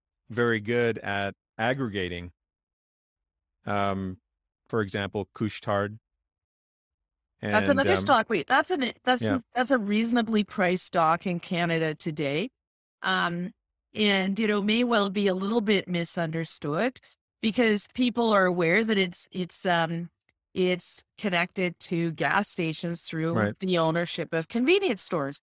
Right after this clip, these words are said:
Speaker 2: And, um, they're globally orientated. Um, and I think, you know, what we tend to get in history is that when people get excited about a trend,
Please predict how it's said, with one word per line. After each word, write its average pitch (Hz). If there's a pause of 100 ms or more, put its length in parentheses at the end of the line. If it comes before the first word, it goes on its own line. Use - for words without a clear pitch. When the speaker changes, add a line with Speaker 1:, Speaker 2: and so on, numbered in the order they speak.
(320)
Speaker 2:
And, 180
um, 170
they're 185
globally 180
orientated. 165 (440)
Um, 180 (180)
and 208
I 220
think, 269 (360)
you 254
know, 240
what 254
we 254
tend 240
to 214 (120)
get 240 (100)
in 202
history 214
is 185
that 190 (500)
when 214
people 285
get 240 (120)
excited 214
about 185
a 165
trend, 214